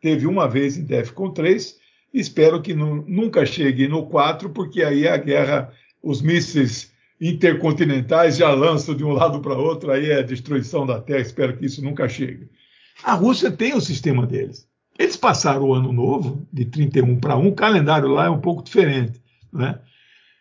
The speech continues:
É, em prontidão. E eu imagino que prontidão de dois pra três, se é que, eu não sei o, como é o sistema russo de classificação, mas por que de dois pra três lá?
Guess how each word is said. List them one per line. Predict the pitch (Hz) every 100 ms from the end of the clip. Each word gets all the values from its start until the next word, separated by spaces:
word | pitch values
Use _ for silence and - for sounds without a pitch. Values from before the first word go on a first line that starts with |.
| _ -
É, | 151 143 147 -
em | 240
prontidão. | 151 139 131 262 269 214 127 110 _ _ _ _ _
E | - 160
eu | 240
imagino | 262 170 127 120 254 196 123 - -
que | - 151
prontidão | - 214 208 165 143 139 123 -
de | 123 113 151
dois | 165 190 202
pra | - 269
três, | - 185 147 113
se | - 147
é | 143 151
que, | 151 160 151 -
eu | 123
não | 147
sei | 143 151
o, | 151 135 -
como | 151 143 143
é |
o | 160
sistema | - 147 - 165 165 147
russo | 107 185 - 139
de | 127
classificação, | 147 131 - 135 113 131
mas | 175
por | - 339 220
que | 202
de | 156 147
dois | 143 131
pra | - 135
três | - 131 123 110
lá? | 131 123 -